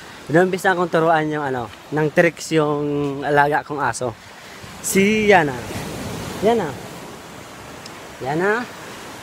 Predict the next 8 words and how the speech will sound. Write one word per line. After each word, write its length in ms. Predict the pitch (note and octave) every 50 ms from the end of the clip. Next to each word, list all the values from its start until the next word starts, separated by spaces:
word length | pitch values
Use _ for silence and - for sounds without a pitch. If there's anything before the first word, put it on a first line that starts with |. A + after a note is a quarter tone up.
| - -
Say 320 | - - F#3+ G#3+ A3+ A#3 G#3
hi. 400 | F3+ F#3+ F3 D3+ C3+ B2 A#2 A#2 B2 B2 - - - - - - - - -
Say 240 | - - F#3 F3+ E3
hi 160 | E3 E3 F#3+ F#3 -
to 80 | G3
YouTube. 400 | G3 G3 F3+ D#3 D#3+ D#3+ C#3+ B2 A2+ A2+ - - - - - - - - - - - - - -
Yana. 480 | G3+ B3+ C#4 C4+ B3+ B3 A#3+ A#3 A#3 A#3 - - - - - - - -
Yana. 640 | G#3+ C4 D4 C#4+ C4+ B3 A#3+ A#3+ A#3+ A#3+ A#3+ A#3